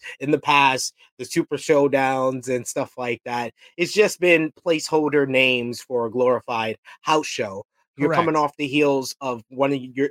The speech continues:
Speaker 1: pro-, nah, I'm not gonna say it. It's not arguable. It's the best Saudi Arabia show that W W E has ever done. And now you're, you're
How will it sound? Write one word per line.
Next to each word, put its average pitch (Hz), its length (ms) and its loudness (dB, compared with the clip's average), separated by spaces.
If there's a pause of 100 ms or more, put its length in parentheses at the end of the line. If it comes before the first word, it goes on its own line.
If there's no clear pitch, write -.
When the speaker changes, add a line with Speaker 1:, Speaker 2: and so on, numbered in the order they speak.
Speaker 1:
pro-, 180 140 -2 (880)
nah, 131 320 0
I'm 165 160 4
not 156 140 4
gonna 147 160 2
say 120 200 0
it. 135 40 0
It's 151 100 -2
not 226 240 6
arguable. 117 680 2
It's 185 240 2
the 220 180 2
best 170 560 4
Saudi 190 300 6
Arabia 156 420 4
show 127 400 0 (160)
that 151 160 -4
W 160 180 2
W 147 280 2
E 143 120 2
has 139 240 -2
ever 165 280 -4
done. 131 500 -2 (300)
And 160 240 -2
now 175 260 2
you're, 165 300 0
you're 151 320 -2